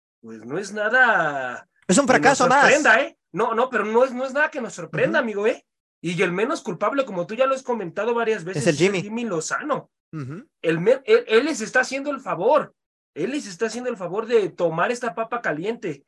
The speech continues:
Speaker 1: tan, tan fuerte. Es, es algo que yo admiro del Jimmy, Freddy, eh, que no le he comentado en programas anteriores, pero yo admiro esto de, del Jimmy, amigo, porque él sabe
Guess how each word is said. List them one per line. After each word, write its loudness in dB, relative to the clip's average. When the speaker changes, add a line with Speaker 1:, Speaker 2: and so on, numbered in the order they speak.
Speaker 1:
tan, -2
tan 0
fuerte. 0
Es, -8
es 0
algo 0
que -6
yo 4
admiro 0
del -2
Jimmy, -6
Freddy, -6
eh, -2
que -10
no -2
le 0
he -4
comentado -4
en -6
programas -6
anteriores, -6
pero -2
yo 2
admiro 0
esto 2
de, -6
del -6
Jimmy, -4
amigo, -6
porque -4
él 2
sabe 2